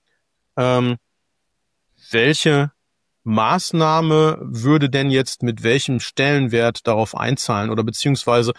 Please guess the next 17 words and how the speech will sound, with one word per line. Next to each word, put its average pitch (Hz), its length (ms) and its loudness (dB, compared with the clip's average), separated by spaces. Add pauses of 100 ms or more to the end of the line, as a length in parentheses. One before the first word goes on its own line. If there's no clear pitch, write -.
(420)
wir 123 100 -2
sprechen - 340 -2
immer 135 240 0
über 117 320 0 (440)
Gewichtungen. 117 1040 -2 (400)
Welche 123 220 -2
Gewichtungen 120 640 -4
haben 139 340 0
einzelne 170 520 0
Maßnahmen? 156 680 0
Denn 139 140 2
es - 160 -2
gibt - 140 -6
eine 131 100 0
Vielzahl, 143 840 0
äh, 123 200 0
von 120 380 -2